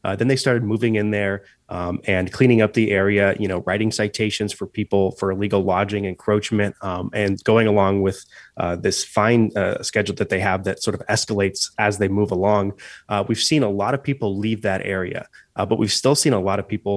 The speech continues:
staying in that area. I mean, the, the fact of the matter is, in, in recent years, the last couple years, the Midway area, a lot of homeless residents have, have gone there, uh, whether that be because they've been pushed out of other areas, you know, we, we, we can't really say.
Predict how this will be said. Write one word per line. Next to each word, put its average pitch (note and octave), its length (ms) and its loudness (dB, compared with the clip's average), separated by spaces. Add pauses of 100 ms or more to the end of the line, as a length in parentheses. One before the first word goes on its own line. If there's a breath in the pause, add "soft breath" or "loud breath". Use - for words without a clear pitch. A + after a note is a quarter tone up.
(140)
staying B2 440 0
in G2 80 -2
that F#2 200 -8
area. - 400 -6
I A2+ 80 2
mean, A2 160 6 (120)
the, A2+ 60 6
the G#2 280 -2
fact B2+ 180 -2
of B2 40 0
the G2 160 0
matter A2 220 2
is, F#2 300 -2
in, G#2+ 120 -4
in G2 180 -2
recent A2 340 0
years, A2+ 300 0
the G2+ 180 -2
last - 300 -8
couple A2 260 -4
years, G#2+ 400 2
the G2+ 180 0
Midway B2+ 280 2
area, G2 500 -2 (240 soft breath)
a F#2 100 0
lot G2+ 300 0
of B2 120 -2
homeless A2 440 -4
residents G2+ 520 -2
have, F#2+ 220 -2
have G2+ 240 -2
gone A2+ 280 2
there, F#2 240 -4 (260 loud breath)
uh, F#2+ 80 0
whether G2+ 240 2
that G2+ 180 2
be G#2 100 -2
because G2+ 340 -2
they've G2 240 0
been F#2+ 80 -2
pushed - 320 -2
out G#2+ 100 2
of G2+ 100 -2
other A2 320 2
areas, C3+ 440 2
you G#2+ 80 -4
know, F#2+ 100 -4
we, G#2+ 60 -6
we, G#2+ 200 -6 (100)
we G#2+ 80 0
can't G#2+ 200 -2
really G2+ 320 0
say. - 200 -6